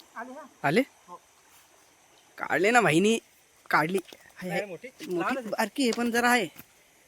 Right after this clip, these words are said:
Speaker 2: साईज आहे बऱ्यापैकी. हाय. म्हणजे आज आपल्या हाताला लागलंय
Speaker 1: किती
Speaker 2: तसं.
Speaker 1: आहे आपली? पाचवी?
Speaker 2: पाचवी.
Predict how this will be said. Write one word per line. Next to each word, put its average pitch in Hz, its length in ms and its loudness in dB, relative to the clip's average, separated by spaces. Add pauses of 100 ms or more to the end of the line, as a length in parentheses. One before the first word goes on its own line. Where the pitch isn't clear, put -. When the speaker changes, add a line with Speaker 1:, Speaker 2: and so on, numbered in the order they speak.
Speaker 2:
साईज 190 280 4
आहे 202 180 4
बऱ्यापैकी. 156 540 -4 (4000)
हाय. 311 120 8 (920)
म्हणजे 180 200 10
आज 208 240 10
आपल्या 220 400 8
हाताला 208 320 6
लागलंय 208 400 6
Speaker 1:
किती - 500 -10
Speaker 2:
तसं. 247 160 4
Speaker 1:
आहे 240 80 6
आपली? 233 220 2 (1300)
पाचवी? 160 160 -2
Speaker 2:
पाचवी. 180 300 4